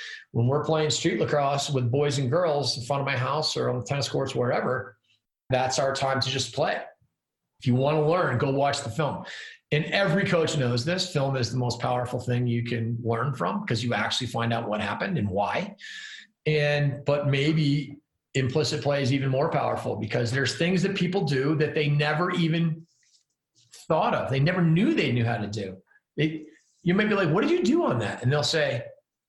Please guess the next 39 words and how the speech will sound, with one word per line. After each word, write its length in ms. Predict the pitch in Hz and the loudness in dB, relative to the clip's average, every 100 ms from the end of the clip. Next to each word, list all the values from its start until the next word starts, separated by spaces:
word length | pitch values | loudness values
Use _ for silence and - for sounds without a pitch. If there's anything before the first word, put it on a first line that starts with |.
| _ | _
"I 100 | - | -2
don't 100 | 226 | 2
know. 180 | 170 311 | 2 2
I 140 | 110 | 2
just, 380 | 120 135 - - - | 0 0 -2 -4 -6
I 80 | 107 | -4
just 200 | 147 156 | -2 0
did 200 | 180 - | 0 2
that." 240 | 113 107 - - | -2 -4 -10 -6
<laughs> 420 | - 170 - - | -2 -2 -2 -2
And 200 | 190 208 | 2 4
think 160 | 320 330 | 4 2
back 200 | 330 - | 2 2
to 60 | 226 | 0
yourself, 380 | 190 - 247 185 | 0 0 0 0
like, 140 | 147 | 0
growing 280 | 156 185 185 | 2 2 2
up, 160 | 226 160 | 0 0
like, 220 | 135 123 | 0 0
you'll 160 | 170 | 0
do 180 | 120 202 | 2 2
things 420 | 214 165 143 127 | 2 0 0 0
and 80 | 143 | 0
you'll 100 | 135 | 0
be 80 | 135 | 0
like, 180 | 123 120 | 0 0
"Wow, 200 | 170 170 | 0 0
I 80 | 120 | -2
can't 240 | 160 156 | -2 -2
believe 160 | 143 131 | -2 -2
I 60 | |
just 180 | 120 - | -2 -4
did 140 | 196 | -2
that. 120 | 165 110 | -2 0
I've 60 | |
never 160 | 120 113 | -2 0
done 220 | 113 226 | 0 0
that 160 | - - | -2 -4
before." 400 | 104 101 98 | -8 -8 -8